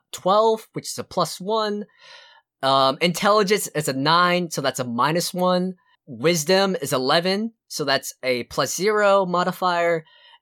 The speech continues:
And Charisma is a fourteen, which is a plus two. Originally, I rolled a twelve, but Tieflings have a racial bonus of plus two to Charisma. And for the other half, for Sorcerers,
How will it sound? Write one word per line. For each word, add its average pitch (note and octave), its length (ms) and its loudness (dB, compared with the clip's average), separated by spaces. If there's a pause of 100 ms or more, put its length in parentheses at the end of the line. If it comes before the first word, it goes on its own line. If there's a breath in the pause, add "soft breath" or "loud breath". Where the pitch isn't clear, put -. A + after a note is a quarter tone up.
And C3 440 0
Charisma E3+ 580 0
is D3+ 80 -2
a C3 40 -8
fourteen, D#3 800 -6 (140)
which C3+ 240 -8
is C3+ 240 -6
a B2 220 -4
plus - 360 -2
two. E3 560 2
Originally, F3+ 640 0
I D3+ 140 0
rolled C#3 420 -4
a B2 60 -12
twelve, G3 680 0 (120)
but C3 440 0 (560)
Tieflings E3+ 580 -2
have C3+ 480 0 (300 soft breath)
a C#3 80 0
racial D3 420 0
bonus C#3 460 2
of B2+ 160 -6
plus C#3+ 240 -2
two C#3+ 300 -4
to B2+ 100 -10
Charisma. D#3 600 -4 (440 loud breath)
And B2+ 600 0 (240)
for E3+ 180 0
the D#3 120 2
other F3+ 220 4
half, F#3+ 480 0 (120)
for - 80 -4
Sorcerers, F#3 920 2